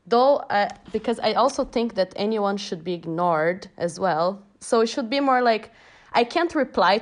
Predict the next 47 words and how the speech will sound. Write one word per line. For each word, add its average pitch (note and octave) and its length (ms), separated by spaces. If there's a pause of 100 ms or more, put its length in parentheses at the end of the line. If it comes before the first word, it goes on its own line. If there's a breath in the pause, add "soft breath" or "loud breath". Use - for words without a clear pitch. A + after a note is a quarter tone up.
(120)
to D#4+ 100
you E4 220 (140)
or F#3+ 80
be F3+ 240
with C4 220
you D4+ 160
all C#4+ 180
day C#4+ 340
long, C#4+ 340 (120)
but G3+ 320
I'll G#3 260
take A#3+ 120
some G#3+ 240
time G#3 320
at F3+ 160
night F3+ 280 (120)
to E3+ 60
call D#3 340
you D#3 240
or D#3 160
some F3+ 320
time G#3 260
on F#3 80
the F3+ 120
weekend G3 420
to E3+ 120
see E3 360
you." E2+ 160 (500 soft breath)
So F#3+ 240
it's F#3+ 140
more G#3+ 200
like G3+ 200
a G3+ 60
balance. E3 680
And, D#3+ 480 (520 soft breath)
but F3+ 160
definitely, G3 520
definitely, F#3 800
s-, - 220
if F#3+ 100
someone F#3+ 540
is F3+ 160
too A3 140
available, F#3 460
they're, F3 340
they F3 220
also, F#3 560